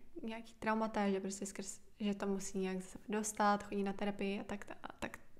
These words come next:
a tak dále. Hej, a Češi mi normálně napsali takových zpráv, že to, o čem mluvím, to jsou blbosti, je to bullshit prostě, že je rodiče taky mlátili a že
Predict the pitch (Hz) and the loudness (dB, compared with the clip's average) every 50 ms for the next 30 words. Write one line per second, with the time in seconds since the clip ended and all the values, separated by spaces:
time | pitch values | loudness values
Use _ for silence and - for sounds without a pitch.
0 | - - 220 - - 208 202 214 214 220 233 269 - - - - - - - - | -8 -8 -4 -2 0 0 2 2 2 2 0 -2 -2 -4 -8 -10 -10 -10 -12 -12
1 | - - - - - - - - - - - - - - - - - 226 - - | -10 -10 -12 -12 -12 -14 -14 -16 -18 -20 -20 -20 -20 -20 -12 0 2 4 4 4
2 | 226 220 - - - 285 320 320 - - 311 311 302 285 262 247 240 233 226 226 | 4 2 2 6 8 8 8 8 6 6 8 8 10 10 8 8 6 4 4 4
3 | 220 220 226 220 220 226 - - 226 220 214 214 208 208 - - - - - - | 4 4 4 4 4 2 4 6 8 10 10 10 8 6 4 0 -4 -12 -18 -16
4 | - - 269 269 - 294 302 311 320 320 311 311 - - - - - 226 202 190 | -2 0 0 2 6 6 6 8 8 6 4 2 -2 -6 -4 0 4 6 6 8
5 | 185 185 - 220 - - - - - 208 208 202 202 196 196 196 202 202 202 196 | 6 6 4 0 -4 -8 -12 -10 -8 -2 0 2 2 2 2 2 2 0 0 2
6 | - 214 214 - - - 226 220 - 220 208 202 190 196 196 196 196 202 - - | 2 2 2 2 0 -2 -4 -4 0 2 2 2 2 2 2 0 0 -2 -4 -6
7 | - 214 202 196 208 208 233 233 233 - - - - 226 214 208 - 190 185 196 | -6 -4 2 2 4 4 4 2 2 0 -4 0 2 2 2 4 2 0 2 4
8 | 196 214 208 - - 220 208 202 - - - 208 214 - - - - 208 202 202 | 4 2 2 2 0 0 0 0 -2 -2 -2 0 0 -2 -4 -4 0 2 4 4
9 | 202 202 202 202 202 196 196 196 - - - - - - - - 214 202 202 196 | 4 4 4 4 4 2 0 0 -4 -8 -10 -10 -10 -10 2 4 6 8 8 6
10 | 196 202 - 208 - 220 233 - 269 247 233 233 233 226 233 233 - 233 220 220 | 6 2 -2 0 0 0 2 4 6 6 8 8 8 6 4 4 2 4 6 6
11 | 214 214 208 196 190 190 185 190 | 6 6 6 6 6 6 4 2